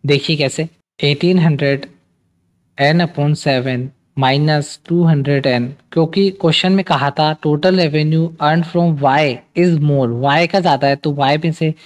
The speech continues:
टू हंड्रेड एन माइनस होगा और ये is equal to होगा ट्वेंटी फ़ोर हंड्रेड। तो यहाँ से एलसीएम ले लो, यहाँ पर आ जाएगा एटीन हंड्रेड एन माइनस फ़ोर्टीन हंड्रेड एन और ये जो सेवन है ये इधर into हो जाएगा,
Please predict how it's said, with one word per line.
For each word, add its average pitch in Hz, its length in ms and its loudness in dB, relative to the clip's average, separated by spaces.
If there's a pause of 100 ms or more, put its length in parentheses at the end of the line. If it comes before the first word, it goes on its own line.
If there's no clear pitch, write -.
(240)
टू 175 140 4
हंड्रेड 160 300 2
एन 156 160 0
माइनस 143 380 -2
होगा 135 200 -2
और 139 120 0
ये 143 180 0
is 143 80 -4
equal 139 260 -2
to 135 100 -6
होगा 135 240 0
ट्वेंटी 131 480 -4
फ़ोर 131 320 -4
हंड्रेड। 113 340 -6 (480)
तो 170 80 2
यहाँ 160 200 2
से 175 140 0
एलसीएम 175 400 0
ले 170 120 2
लो, 160 140 0
यहाँ 143 220 0
पर 165 160 0
आ 156 60 2
जाएगा 147 220 -2
एटीन 151 380 0
हंड्रेड 147 460 -2 (120)
एन 143 220 -2
माइनस 139 400 -4
फ़ोर्टीन 139 400 -2
हंड्रेड 139 340 -2
एन 139 300 -4 (400)
और 156 120 2
ये 160 120 2
जो 170 140 2
सेवन 156 420 0
है 165 100 2
ये 160 200 0
इधर 151 200 0
into 139 280 0
हो 165 140 2
जाएगा, 131 360 -2